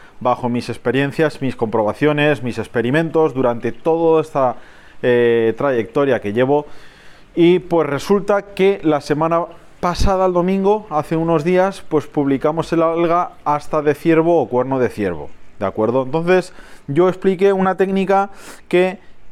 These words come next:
mm, me he dado cuenta a lo largo de este, estos años que a esta alga le funciona, eh, bien y por el cual esta alga sufre mucho, que es la creación de los parámetros falsos,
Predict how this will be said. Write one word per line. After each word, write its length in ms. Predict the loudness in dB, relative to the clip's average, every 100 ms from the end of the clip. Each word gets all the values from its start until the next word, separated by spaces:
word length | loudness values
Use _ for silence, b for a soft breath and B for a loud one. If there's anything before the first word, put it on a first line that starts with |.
| -14 -6
mm, 40 |
me 720 | -2 -2 -2 -2 0 0 2
he 40 | 2
dado 260 | 2 2
cuenta 480 | 2 0 0 0 2
a 20 |
lo 280 | 4 4 4
largo 340 | 2 2 0
de 400 | 2 2 2 2
este, 1000 | 0 -2 2 4 6 6 4 4 0 -2
estos 300 | -4 -4 -2
años 400 | -2 -2 -4 -6 -2
que 280 | 0 0 0
a 160 | -2
esta 300 | -2 -2 0
alga 300 | 2 0 0
le 160 | 0 -2
funciona, 640 | -4 -8 -4 -2 -2 -2 b b b b b
eh, 560 | 0 2 4 4 2 -2 -10 -12
bien 640 | -2 2 4 2 -2 -8 -12 -2
y 140 | -2
por 180 | 0 -2
el 100 | 0
cual 180 | 0 0
esta 180 | -2
alga 180 | -2 -2
sufre 380 | 0 0 0 -2
mucho, 400 | -2 -6 -8 -4
que 120 | 0
es 120 | 2
la 100 | 0
creación 760 | 0 0 0 2 2 2 -2 0
de 280 | 0 0 -6 B B -2
los 200 | -2 0
parámetros 720 | -2 0 0 2 2 0 -6 -10
falsos, 800 | -2 0 0 -4 -12 -16 -18